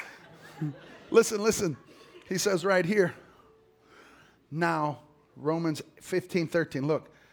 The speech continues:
"Now may God, the fountain of hope, fill you to overflowing with uncontainable joy and perfect peace as you trust him."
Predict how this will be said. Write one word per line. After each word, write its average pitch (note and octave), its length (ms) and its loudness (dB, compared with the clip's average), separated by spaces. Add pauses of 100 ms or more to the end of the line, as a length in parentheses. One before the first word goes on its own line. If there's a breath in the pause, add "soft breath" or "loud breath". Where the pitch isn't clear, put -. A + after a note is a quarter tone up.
(140 soft breath)
"Now C#3 220 -4
may C#3 240 -2
God, D3 580 -6
the A2+ 100 -12
fountain D3+ 460 -8
of D3 120 -6
hope, A#2+ 360 -6 (260 loud breath)
fill F3 640 2
you G#2 340 -12 (600 soft breath)
to B2+ 180 -10
overflowing C#3+ 760 -2 (240 soft breath)
with - 260 -16
uncontainable C#3+ 1040 -4
joy D#3+ 640 -4 (300 loud breath)
and B2+ 220 -8
perfect C#3+ 500 -8
peace - 460 -6
as A#2+ 200 -6
you A2+ 80 -10
trust - 500 -10
him." G#2 200 -12